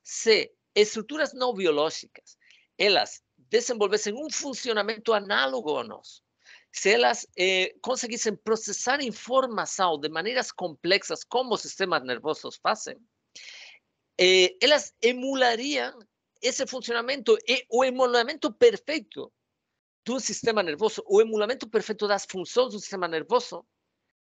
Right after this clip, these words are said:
tem o mesmo resultado que tem essa operação desse sistema nervoso. Um processamento, eh, de informação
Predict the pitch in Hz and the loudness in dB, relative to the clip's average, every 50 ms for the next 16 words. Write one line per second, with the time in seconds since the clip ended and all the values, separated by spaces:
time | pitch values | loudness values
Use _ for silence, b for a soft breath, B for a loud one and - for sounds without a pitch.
0 | _ - 302 330 330 311 302 294 294 294 339 359 - 339 330 311 285 269 - - | _ -2 -2 0 2 2 2 2 2 0 -2 -2 -2 -2 -4 -2 -2 -2 -4 -4
1 | 254 226 185 - - 220 214 - - - - _ _ _ _ _ _ _ _ _ | -6 -8 -6 -2 0 0 0 0 -4 -8 -20 _ _ _ _ _ _ _ _ _
2 | _ _ _ _ _ _ _ _ - - 208 202 - 220 226 226 214 - 220 220 | _ _ _ _ _ _ _ _ 2 4 4 4 6 4 2 2 2 0 -2 0
3 | - - - - - 202 185 170 147 - - 180 180 160 139 - _ _ 123 143 | 0 0 -4 -2 0 0 2 2 2 0 -2 -4 -4 -4 -6 -8 _ _ -14 -12
4 | 139 - 143 113 - - 139 131 120 113 107 104 110 98 - - - _ - 294 | -12 -10 -12 -14 -12 -12 -10 -10 -8 -8 -10 -10 -12 -12 -14 -14 -20 _ -12 -12
5 | 294 214 233 220 220 214 - 185 170 190 214 233 220 - - 147 127 b b b | -6 -2 -2 -2 -2 0 0 0 0 0 0 -4 -4 -6 -10 -10 -10 b b b
6 | b b b b _ _ - - 147 156 151 151 156 - 147 131 180 180 - 175 | b b b b _ _ -2 2 4 4 4 4 2 0 -2 -2 -2 -2 0 -2
7 | 165 160 156 143 - - 147 135 - | -4 -2 -2 -2 -2 0 -2 -2 -2